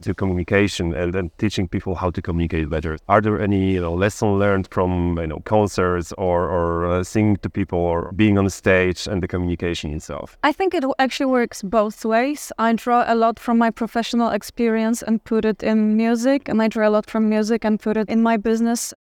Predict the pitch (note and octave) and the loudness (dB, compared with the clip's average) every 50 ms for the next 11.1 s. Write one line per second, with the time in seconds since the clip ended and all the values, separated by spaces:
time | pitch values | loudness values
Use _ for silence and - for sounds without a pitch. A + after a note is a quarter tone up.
0 | _ _ - A#3 - - - B3+ A3 A3+ A#3+ - - C#4 C#4 D#4 - _ _ A3 | _ _ -12 -12 -10 0 0 0 0 0 -4 -2 -2 0 0 0 -2 _ _ -4
1 | G3+ G#3+ B3+ C4+ C#4 C#4 - C#4 C4+ C#4 - - B3 B3+ - - - C4 B3+ C4+ | 0 2 4 4 4 2 2 0 0 0 -2 -2 -4 -4 -4 -4 -4 -2 0 0
2 | C#4+ D4 C#4+ - _ - - A#3+ A#3 A#3 A#3 A#3 A#3 A#3 A#3 A#3+ A3 - - _ | 0 0 -2 -4 _ -2 -2 0 0 0 0 0 0 0 -2 -4 -6 -8 -12 _
3 | - A#3 B3 B3+ B3+ C4 C4 C4 B3+ B3 B3+ B3 - - - - D4 C#4 B3 A3+ | 0 2 2 2 4 4 4 4 4 2 0 0 -4 -10 -2 0 2 2 4 2
4 | A3 A#3 B3 A3 - - - _ _ - B3+ A#3+ C#4+ D#4+ E4+ - F4 D#4+ D4 C#4 | 2 0 -2 -4 -6 -12 -14 _ _ -2 0 2 2 0 0 0 0 0 0 -2
5 | - - C4+ A3 G3+ B3+ A#3 G3 F#3+ - B3+ B3 - - A3+ G#3+ G#3 G#3+ A3 A#3 | -2 -4 -6 -2 0 -2 -2 -2 -2 -2 -2 -4 -2 -2 -2 0 2 2 0 0
6 | A3+ - - - A3+ G#3+ - A#3+ A#3 A3+ A#3 A3 A3+ A3 A3 G#3+ _ - - G#3+ | -2 -4 -4 -6 -6 -4 -2 0 2 2 2 4 4 2 2 0 _ -4 -2 -2
7 | G#3 G#3 G#3 G#3 - - - B3+ A#3+ B3+ C4+ D4 D4+ D#4 D#4+ _ _ _ _ _ | 0 0 -2 -4 -6 -2 0 0 2 2 2 2 0 0 -2 _ _ _ _ _
8 | _ - A#3 A#3 A#3 A3+ - A#3 A3+ - - A#3 A#3 A3+ A3+ A3+ A3+ G#3+ G#3+ G#3+ | _ -2 0 2 2 0 0 -4 -4 -2 0 2 2 4 4 4 4 2 2 0
9 | G#3+ G#3+ G#3 G#3 G#3 G#3 G3+ G#3 G3+ - - G#3 G3+ G3+ - F#3+ F#3+ - - G#3 | 0 0 0 -2 -2 -2 -2 -4 -4 -4 -6 -6 -6 -6 -8 -10 -12 -12 -12 -12
10 | G#3 F#3 D2 - - - C4 C4 B3+ B3 - C4+ C4+ - - - C#4 C#4 C#4 C#4+ | -10 -10 -10 -12 -6 -2 0 0 0 0 0 -4 -6 -4 -2 -2 0 0 2 0
11 | D4+ D#4 | 0 -2